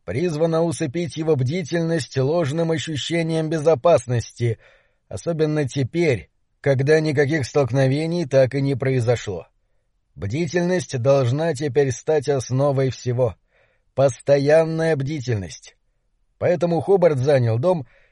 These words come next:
с верхнего этажа которого открывался хороший обзор.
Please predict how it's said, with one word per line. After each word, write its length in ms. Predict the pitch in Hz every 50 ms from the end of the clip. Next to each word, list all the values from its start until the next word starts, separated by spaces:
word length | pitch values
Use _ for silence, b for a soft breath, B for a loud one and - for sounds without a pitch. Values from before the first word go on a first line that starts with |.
| _ _
с 140 | _ - -
верхнего 500 | 160 202 196 127 139 165 165 165 165 160
этажа 320 | 131 165 160 151 190 185 135
которого 420 | 147 139 120 - - 160 143 147
открывался 640 | 135 117 - 127 127 147 170 165 139 - 147 139
хороший 560 | - 131 131 123 127 143 143 - - 131 127 120
обзор. 500 | 110 98 95 92 92 80 - - -